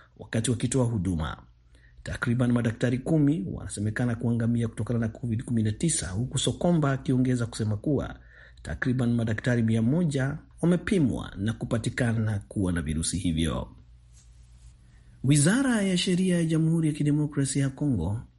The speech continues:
imesema imeanza kufanya uchunguzi baada ya ripoti ya upasuaji wa maiti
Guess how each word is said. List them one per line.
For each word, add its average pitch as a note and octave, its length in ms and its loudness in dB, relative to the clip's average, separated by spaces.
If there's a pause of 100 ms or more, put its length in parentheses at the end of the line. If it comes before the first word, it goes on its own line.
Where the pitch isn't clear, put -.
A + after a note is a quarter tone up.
imesema A2 460 0
imeanza B2 360 2
kufanya B2+ 300 0
uchunguzi A#2+ 520 2
baada A#2 300 2
ya A#2 60 2
ripoti A2+ 500 0
ya G#2 60 2
upasuaji A2+ 760 0
wa D#2 160 -6
maiti A2 560 0